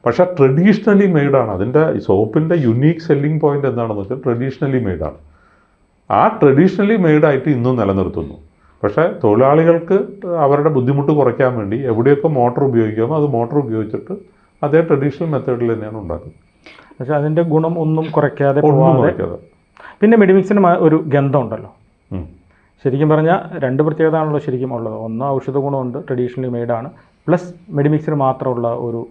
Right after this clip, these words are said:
Speaker 2: ഗന്ധം, സൗണ്ട്, അല്ല, അതിൻ്റെ സുഗന്ധം. അതെങ്ങനെയാണ് അതിലേക്ക് എത്തിയത്?
Speaker 1: അതാണ് മെഡിമിക്സ് ആദ്യം വിറ്റിരുന്ന സമയത്ത് ഒരു പ്രിസ്ക്രിപ്ഷൻ പ്രോഡക്റ്റ് ആയിരുന്നു.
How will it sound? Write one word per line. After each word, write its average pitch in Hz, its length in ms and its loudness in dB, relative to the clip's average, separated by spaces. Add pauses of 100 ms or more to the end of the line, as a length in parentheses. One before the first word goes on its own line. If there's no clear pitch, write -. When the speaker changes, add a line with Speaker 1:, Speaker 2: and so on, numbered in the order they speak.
Speaker 2:
ഗന്ധം, 110 420 -8
സൗണ്ട്, 104 260 -12 (140)
അല്ല, 117 120 -6
അതിൻ്റെ 120 240 -4
സുഗന്ധം. 104 400 -8 (680)
അതെങ്ങനെയാണ് 147 500 2
അതിലേക്ക് 113 380 -8
എത്തിയത്? 98 240 -12 (1500)
Speaker 1:
അതാണ് 131 320 2
മെഡിമിക്സ് 113 480 0
ആദ്യം 143 320 2
വിറ്റിരുന്ന 139 380 2
സമയത്ത് 143 320 0
ഒരു 139 80 4
പ്രിസ്ക്രിപ്ഷൻ 139 580 0
പ്രോഡക്റ്റ് 107 340 0
ആയിരുന്നു. - 280 -4